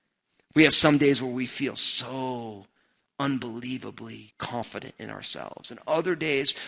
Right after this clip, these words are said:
we feel so completely dissatisfied with who we are.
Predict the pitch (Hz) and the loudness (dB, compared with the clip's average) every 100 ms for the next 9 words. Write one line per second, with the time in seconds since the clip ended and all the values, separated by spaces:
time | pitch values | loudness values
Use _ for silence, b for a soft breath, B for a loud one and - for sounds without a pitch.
0 | B 151 - 143 147 - - 156 165 170 | B 0 0 -4 -6 -8 -6 -2 -2 -2
1 | - 147 - - 151 151 147 139 123 147 | -4 -6 -8 -4 -2 -2 -2 -6 -2 2
2 | - - 139 147 139 - 110 87 76 - | 2 2 -2 -4 -4 -4 -2 -6 -6 -10
3 | 131 117 113 120 107 107 | -6 -4 -2 -2 -4 -10